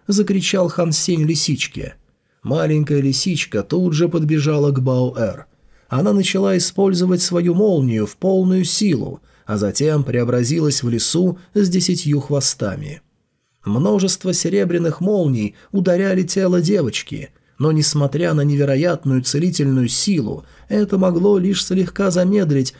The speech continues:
уменьшение жизненной силы. Хан Сень тоже начал имитировать целительные молнии серебряной лисицы и запускать их в Баоэр. Однако его сила была намного слабее, поэтому она почти не помогала.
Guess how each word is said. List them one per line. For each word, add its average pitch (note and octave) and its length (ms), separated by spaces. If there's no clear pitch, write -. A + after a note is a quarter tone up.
уменьшение F3+ 800
жизненной C#3+ 540
силы. B2+ 560
Хан G#2 220
Сень F3+ 440
тоже F3 400
начал F3 420
имитировать F3+ 680
целительные F3+ 760
молнии E3 480
серебряной E3+ 640
лисицы - 720
и G#3+ 80
запускать F#3+ 680
их F#3 200
в D#3 120
Баоэр. D#3+ 640
Однако D3 500
его C3+ 220
сила B2+ 500
была F#3 200
намного F3+ 400
слабее, E3+ 680
поэтому G#3 540
она F3+ 220
почти F3 400
не D#3+ 120
помогала. D3+ 640